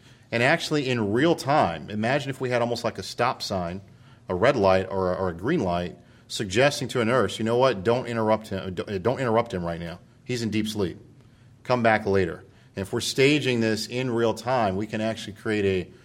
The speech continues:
smart hospital environment where we can allow nurses to only come in to take the measurements required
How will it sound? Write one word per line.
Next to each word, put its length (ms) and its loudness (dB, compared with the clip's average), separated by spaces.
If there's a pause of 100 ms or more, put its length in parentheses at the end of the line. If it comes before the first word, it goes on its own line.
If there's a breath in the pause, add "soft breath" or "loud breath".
(140 soft breath)
smart 560 2
hospital 580 -2
environment 640 0 (320 soft breath)
where 100 -6
we 120 -2
can 100 -6
allow 240 2
nurses 520 -2
to 120 -8
only 300 -2
come 240 -2
in 160 0
to 100 -8
take 240 -6
the 80 -6
measurements 560 -4
required 640 -2